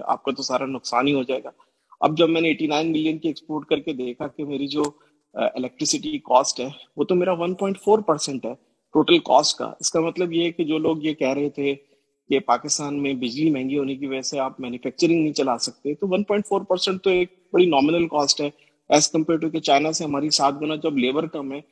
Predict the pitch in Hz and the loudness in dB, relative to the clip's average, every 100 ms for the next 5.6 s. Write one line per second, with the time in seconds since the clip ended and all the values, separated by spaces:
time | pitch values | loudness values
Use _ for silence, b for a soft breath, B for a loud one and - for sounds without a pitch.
0 | _ _ - 208 220 196 202 214 208 202 | _ _ -2 0 2 0 -2 0 0 0
1 | 208 208 180 151 160 170 - 160 165 165 | 0 0 2 2 2 -4 -4 -6 -4 -2
2 | - 135 127 - - - _ _ _ _ | 0 0 -2 -8 -16 -18 _ _ _ _
3 | - 196 190 - 190 175 175 180 185 - | 4 4 4 2 4 6 4 0 -4 -12
4 | _ _ _ 113 139 143 - 160 160 165 | _ _ _ 0 2 2 0 -2 0 -2
5 | 160 160 165 156 156 | -2 -4 -6 -4 -4